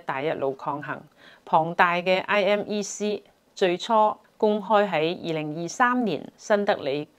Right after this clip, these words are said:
舉辦嘅G二十峰會上，歐洲媒體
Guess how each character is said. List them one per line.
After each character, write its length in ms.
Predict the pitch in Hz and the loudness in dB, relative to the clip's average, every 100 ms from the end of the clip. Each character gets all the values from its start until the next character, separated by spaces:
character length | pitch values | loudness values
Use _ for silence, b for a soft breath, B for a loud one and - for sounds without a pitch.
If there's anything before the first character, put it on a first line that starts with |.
| - | 2
舉 200 | 170 196 | 4 4
辦 280 | 190 151 151 | 2 0 0
嘅 200 | 160 160 | 0 0
G 340 | - 220 196 | -4 -2 -2
二 60 | 151 | -6
十 120 | - | -8
峰 260 | - 185 180 | -4 -2 0
會 140 | 156 | 0
上， 340 | 156 - 139 - b b - | 0 -4 -4 -12 b b 0
歐 160 | 226 | 2
洲 160 | 220 220 | 4 2
媒 240 | 208 147 | 2 -2
體 100 | 139 | -2